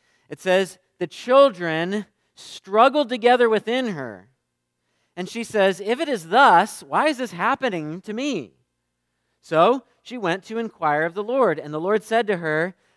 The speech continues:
"Two nations are in your womb, and two peoples from within you shall be divided.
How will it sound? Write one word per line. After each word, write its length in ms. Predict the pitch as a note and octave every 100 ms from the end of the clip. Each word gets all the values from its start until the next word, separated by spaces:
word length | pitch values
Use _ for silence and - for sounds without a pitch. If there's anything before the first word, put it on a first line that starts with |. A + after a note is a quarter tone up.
| _
"Two 260 | - A3+ C4+
nations 920 | C4 C#4+ - G3 D#3 E3 A#3+ C4 - _ _
are 120 | E3+ G3+
in 220 | A3 A3+
your 140 | A3+
womb, 480 | G#3+ C4 G#3+ A#2 F#2+ A2 _ _ _ _ _ _ _ _ _
and 180 | F3+ -
two 260 | - C4+
peoples 800 | - C4 C#4+ - D#3 D#3 G#3 - _ _
from 160 | F#3+ F#3+
within 400 | F#3 A#3 C4+ A3+
you 420 | D#3+ C#3+ F3 G3 _ _
shall 180 | F#3+ E3+
be 140 | F3+
divided. 760 | F3 E3+ G#3 A3+ D#3+ A#2+ B2